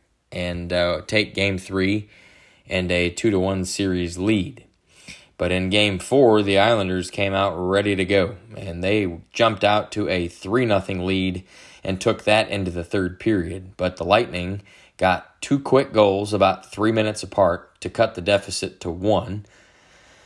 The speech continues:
The Islanders this time would hold off the Lightning in dramatic fashion to get a three to two victory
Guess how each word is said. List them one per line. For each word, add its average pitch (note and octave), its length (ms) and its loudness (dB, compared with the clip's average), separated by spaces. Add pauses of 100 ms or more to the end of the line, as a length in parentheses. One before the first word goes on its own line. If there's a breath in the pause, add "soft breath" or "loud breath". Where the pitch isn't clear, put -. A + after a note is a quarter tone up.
(480 soft breath)
The F#2+ 120 4
Islanders G2+ 580 2
this F#2 200 0
time F#2 320 0
would F#2+ 100 2
hold G2 240 4
off F#2+ 300 4
the F2 80 -2
Lightning F#2 460 2
in G2 180 -4
dramatic F#2+ 500 2
fashion F#2+ 680 -2
to G2 280 0
get G2 340 2
a F#2 220 -2
three A2+ 260 -2
to G#2 80 2
two G2 220 -2
victory F#2 720 -4